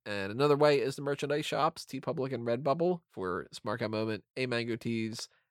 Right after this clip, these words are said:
and Fanboys Anonymous. Every design that they currently have not taken down for some kind of copyright thing, which is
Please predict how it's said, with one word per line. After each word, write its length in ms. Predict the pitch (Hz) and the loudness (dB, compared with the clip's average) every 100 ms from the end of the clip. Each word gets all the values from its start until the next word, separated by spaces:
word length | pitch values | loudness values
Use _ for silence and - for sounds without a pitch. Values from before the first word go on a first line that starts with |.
| - | -6
and 380 | 110 110 107 82 | -2 0 -2 -6
Fanboys 500 | 76 107 104 110 104 | -6 -4 -2 -4 -4
Anonymous. 500 | 101 104 123 - - _ - | -4 -4 -6 -6 -12 _ -2
Every 300 | 160 160 165 | -2 2 0
design 600 | 156 143 143 143 139 143 _ _ - | 2 2 2 2 0 -4 _ _ -12
that 140 | 120 | -6
they 160 | 120 113 | -2 -2
currently 400 | - 117 110 107 | 0 0 0 -2
have 160 | 117 104 | -2 -4
not 180 | 95 | -8
taken 320 | - 104 90 92 | -8 -12 -12 -6
down 320 | 107 104 104 | -4 -4 -6
for 140 | - | -12
some 160 | 120 107 | -16 -14
kind 160 | - | -14
of 60 | - | -10
copyright 500 | 135 127 117 113 98 | -6 -4 0 0 -2
thing, 180 | 107 104 | -8 -8
which 160 | - | -12
is 240 | 82 - | -12 -14